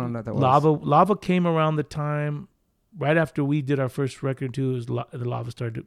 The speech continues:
Speaker 2: to, to blow
Speaker 1: Okay.
Speaker 2: up. Yep.
Speaker 1: 'Cause that was, like, maybe Orange Nine Millimeter, maybe, um,
Speaker 2: Yeah, I remember
Speaker 1: Civ. I
Speaker 2: Orange
Speaker 1: don't know.
Speaker 2: Nine. Oh,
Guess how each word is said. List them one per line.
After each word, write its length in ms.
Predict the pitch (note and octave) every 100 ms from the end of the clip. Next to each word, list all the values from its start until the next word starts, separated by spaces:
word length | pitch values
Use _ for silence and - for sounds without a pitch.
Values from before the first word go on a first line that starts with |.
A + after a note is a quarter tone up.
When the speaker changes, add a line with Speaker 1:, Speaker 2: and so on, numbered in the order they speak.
| _
Speaker 2:
to, 80 | -
to 20 |
blow 140 | A#2+ C#3
Speaker 1:
Okay. 100 | A#2+
Speaker 2:
up. 160 | B2 A2+ _ _ _ _
Yep. 260 | - A#2 - -
Speaker 1:
'Cause 140 | D3+
that 180 | C3 B2
was, 160 | B2+ A#2+
like, 160 | B2
maybe 260 | A#2+ C3 B2+
Orange 300 | A2 B2+ A#2
Nine 140 | C3
Millimeter, 460 | B2 B2+ B2+ B2+ B2
maybe, 440 | A#2 A#2+ A#2+ A#2
um, 480 | - A#2 A2+ A2 A#2
Speaker 2:
Yeah, 160 | C3 B2+
I 40 |
remember 460 | C3 D3 C3 B2+ A#2+
Speaker 1:
Civ. 140 | -
I 240 | - _ -
Speaker 2:
Orange 220 | D#3 E3
Speaker 1:
don't 80 | -
know. 100 | E3
Speaker 2:
Nine. 120 | -
Oh, 220 | B2+ -